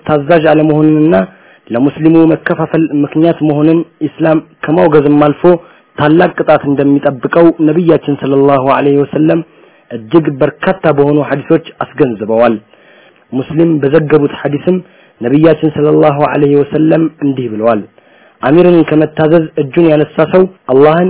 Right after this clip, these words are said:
ያለምንም ማስረጃ ነው የሚገናኘው» ብለዋል። በሌላ ዘገባ የሙስሊሙን ጀማዓ ወይም አንድነትን ተለይቶ የሞተ ሰው የጃሂልያ አሟሟት ነው የሚሞተው ብለዋል። ከጃሂልያ አሟሟት አላህ ይጠብቀን። ስለዚህ በክፍለ ከተማ ያላችሁ ሙስሊሞች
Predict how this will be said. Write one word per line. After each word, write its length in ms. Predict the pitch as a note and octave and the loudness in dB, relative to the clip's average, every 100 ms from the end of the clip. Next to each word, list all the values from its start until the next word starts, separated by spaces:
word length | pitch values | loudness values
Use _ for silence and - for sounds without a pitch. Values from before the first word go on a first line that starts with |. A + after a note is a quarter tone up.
| E3 | 0
ያለምንም 460 | D3+ E3+ G3+ F3 C#3+ | 0 2 0 0 0
ማስረጃ 360 | C3+ B2+ B2+ B2 | 0 -4 -6 -4
ነው 120 | A#2+ | -4
የሚገናኘው» 600 | A#2 G#2 A#2 A#2 A#2 A#2 | -6 -8 -8 -6 -6 -6
ብለዋል። 360 | A2+ A#2 A#2+ G#2 _ _ _ _ - | -2 0 0 -2 _ _ _ _ -8
በሌላ 280 | B2+ D3+ E3 D3 | 0 4 4 2
ዘገባ 300 | C#3+ D3 D#3 D#3+ D3+ | 0 2 2 2 -2
የሙስሊሙን 600 | C3+ C#3 D3+ D3+ D3+ C#3+ | -4 -4 -2 -2 0 0
ጀማዓ 300 | C#3+ D3 D#3 F3 F#3 _ _ _ _ A#2 | 0 0 0 -2 -6 _ _ _ _ -4
ወይም 240 | C3 D#3 D#3+ - | 0 2 0 -2
አንድነትን 600 | C3+ C#3+ D#3+ D#3+ - C#3+ | -2 2 2 2 0 -2
ተለይቶ 440 | B2 C#3 C#3+ C#3+ - D#3+ | 0 0 0 0 2 4
የሞተ 320 | C#3 D3 D3+ D#3 | 4 2 2 0
ሰው 160 | F3+ E3+ - B2 | 0 -2 -4 -4
የጃሂልያ 600 | C3+ F3 E3+ D3+ C#3 C#3+ | 0 2 2 0 2 0
አሟሟት 420 | C3 C3+ C#3 C3 A#2+ | 0 0 0 -2 -6
ነው 120 | A2+ | -8
የሚሞተው 460 | A#2+ A#2+ A#2 A#2 A2 | -6 -6 -6 -4 -2
ብለዋል። 320 | A#2 A#2+ G#2 G#2 _ _ - | 2 2 0 -8 _ _ -8
ከጃሂልያ 540 | C3+ F#3 F#3 E3+ D#3+ E3 | 0 2 2 2 0 0
አሟሟት 440 | D#3 D#3 E3+ E3 A#2+ - | 0 0 2 0 -4 -4
አላህ 220 | C#3+ C#3+ | 0 0
ይጠብቀን። 540 | B2 A2+ F#2+ G#2+ A#2 F#2+ - _ _ _ _ - | -2 -8 -10 -8 -6 -8 -14 _ _ _ _ -4
ስለዚህ 380 | A#2+ C3 D3 D3+ - | -2 2 2 0 -2
በክፍለ 400 | B2 B2+ D#3 E3 | -8 -6 -2 -2
ከተማ 280 | D#3 D#3 D3+ | -2 0 2
ያላችሁ 480 | D3 D3 D3 C#3+ D3+ C#3+ | 4 4 2 0 -2 -2
ሙስሊሞች 540 | C#3 - D3 E3 D#3+ | -4 -2 2 2 0